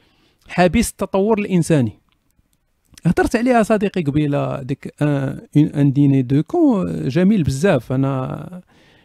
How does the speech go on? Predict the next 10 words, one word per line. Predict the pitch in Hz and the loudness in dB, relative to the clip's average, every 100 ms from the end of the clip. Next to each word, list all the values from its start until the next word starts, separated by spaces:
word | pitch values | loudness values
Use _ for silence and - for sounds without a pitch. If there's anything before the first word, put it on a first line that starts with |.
| _ 165 | _ -4
يعني | 165 | -2
تنشجعهم | 147 156 - 120 135 113 139 208 180 | 0 0 0 -4 -4 0 2 2 2
و-، | 147 131 180 _ _ - | 0 -2 -8 _ _ -2
وانا | 143 160 180 | 2 2 0
تفاجأت | - 180 175 175 240 - - | -2 2 4 2 -2 -6 0
بوزيتيفمون. | 185 170 147 156 127 110 98 _ _ _ _ _ _ - | 2 2 0 0 0 0 -4 _ _ _ _ _ _ -10
عرفت | 131 143 | -6 -8
واش | - | -8
تتقال | 127 - - 117 | -10 -10 -10 -8
هاد | 113 | -8